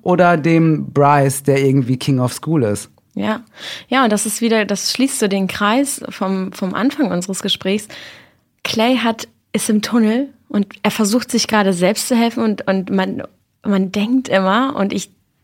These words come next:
Speaker 2: bin da auch ganz oft bei dir, dass er dieses große Ganze sieht, mehr als,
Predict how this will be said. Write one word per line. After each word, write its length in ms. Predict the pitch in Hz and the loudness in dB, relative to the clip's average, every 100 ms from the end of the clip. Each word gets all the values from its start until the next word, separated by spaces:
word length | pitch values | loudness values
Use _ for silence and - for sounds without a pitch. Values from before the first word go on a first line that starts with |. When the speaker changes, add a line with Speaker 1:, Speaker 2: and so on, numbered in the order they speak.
| _ _ _ - | _ _ _ 0
Speaker 2:
bin 120 | 226 | 2
da 120 | 214 | 2
auch 80 | 190 | 2
ganz 180 | 208 190 | -2 -4
oft 140 | 190 | -4
bei 160 | 220 240 | -2 0
dir, 100 | 214 | 0
dass 160 | 190 | -2
er 80 | - | -4
dieses 320 | 196 190 190 - - - - | -6 -6 -6 -10 -14 -14 -4
große 340 | - 247 254 214 | 4 4 4 2
Ganze 320 | 214 262 220 | 2 2 2
sieht, 220 | 185 175 | 0 4
mehr 400 | 214 262 285 254 | 6 8 6 4
als, 420 | 214 196 - - | 2 -2 -4 -8